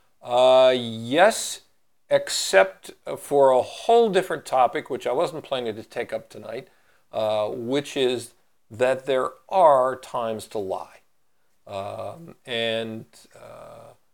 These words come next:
that is a whole study and subject in itself. But generally, yes, we, we, you know, should operate truthfully and straightforwardly with, with other people. There are certain cases where it's,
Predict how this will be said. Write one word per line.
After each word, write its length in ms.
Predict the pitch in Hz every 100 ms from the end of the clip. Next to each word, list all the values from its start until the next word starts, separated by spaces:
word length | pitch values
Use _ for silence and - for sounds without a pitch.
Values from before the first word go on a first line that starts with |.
| _ _ _ _
that 600 | 107 107 156 156 147 - -
is 220 | 147 113
a 160 | 120 117
whole 320 | 135 165 147
study 360 | 131 - 139 127
and 140 | 113
subject 420 | - 131 107 117 -
in 140 | 107
itself. 500 | 107 - 143 117 110 _ _ _
But 160 | 202 190
generally, 580 | 240 233 214 190 160
yes, 400 | 135 120 - -
we, 300 | 127 135 131 147
we, 460 | - 139 127 123 120
you 140 | 156 120
know, 140 | 117
should 200 | - 151
operate 500 | 143 180 175 135 127
truthfully 760 | - 202 190 - 151 143 131 - _ _
and 200 | 127 120
straightforwardly 840 | 113 - 127 120 - 127 123 113 110
with, 240 | 110 110 _ -
with 240 | 113 107
other 240 | - 110 101
people. 400 | - 110 - _ _ _ -
There 160 | 147
are 120 | 139 139
certain 460 | - 214 208 160
cases 540 | 135 135 123 139 117 107
where 560 | 110 123 123 123 110 _ _ -
it's, 420 | 120 - -